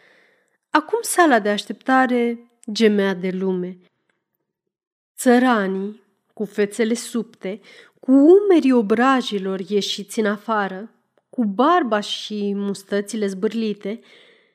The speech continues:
se îmbulzeau de-avalma printre muncitorii spâni, cu obrajii ca cenușa, îmbrăcați în straie nemțești, murdare și ferfenițite.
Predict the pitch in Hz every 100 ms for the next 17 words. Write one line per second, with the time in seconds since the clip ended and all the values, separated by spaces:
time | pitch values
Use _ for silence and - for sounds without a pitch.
0 | _ - 403 403 349 320 381 392 330 277
1 | 214 196 180 190 185 208 202 208 202 196
2 | 202 196 202 196 208 220 202 - 233 202
3 | 185 196 _ _ _ - 240 202 220 247
4 | 285 226 208 190 190 214 214 202 - 196
5 | - _ _ _ _ - 302 320 302 359
6 | 359 311 - 269 233 220 196 190 - 175
7 | 170 - _ _ _ - 226 226 208 190
8 | 233 277 262 - - 233 233 233 247 285
9 | - 233 208 202 - 190 185 170